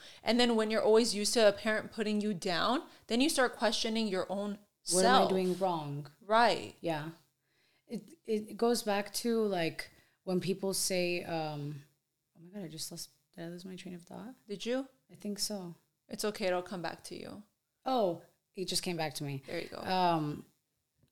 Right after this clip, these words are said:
Speaker 2: if somebody tells you enough times, like, as a kid,
Speaker 1: Mm-hmm.
Speaker 2: if somebody tells you enough times, you're, you're chud or, or you're, like, bad or you're misbeha-, misbehaving, you're rebelling or you're bad, bad, bad, bad, bad,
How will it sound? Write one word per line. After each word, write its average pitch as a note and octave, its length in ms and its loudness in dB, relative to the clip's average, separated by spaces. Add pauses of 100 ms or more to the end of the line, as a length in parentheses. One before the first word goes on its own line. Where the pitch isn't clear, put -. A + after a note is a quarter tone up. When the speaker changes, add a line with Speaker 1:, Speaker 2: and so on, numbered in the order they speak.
(640)
Speaker 2:
if A#3+ 140 0
somebody B3+ 420 4
tells G#3+ 420 2
you G#3 120 0
enough F#3+ 340 -2
times, D#3+ 440 -2
like, D3+ 260 -8
as A#3+ 200 4
a A#3+ 60 0
kid, C#3+ 480 -4
Speaker 1:
Mm-hmm. C#4+ 220 0
Speaker 2:
if - 60 0
somebody A#3 320 4
tells G3+ 380 0
you G3+ 80 2
enough F#3 260 -2
times, G3 480 -4 (720)
you're, F3+ 400 2 (760)
you're G3 180 -4
chud E3+ 480 4
or, D3+ 100 0 (180)
or E3+ 80 4
you're, E3 240 4
like, E3 260 2
bad E3+ 340 4
or D#3 60 0
you're E3 200 0
misbeha-, F3+ 680 0
misbehaving, F#3 800 0
you're D#3+ 220 0
rebelling E3+ 600 2
or D#3 60 0
you're E3 180 0
bad, E3+ 300 2
bad, D#3 220 2
bad, D3 200 -2
bad, D3 180 -4
bad, C4 220 0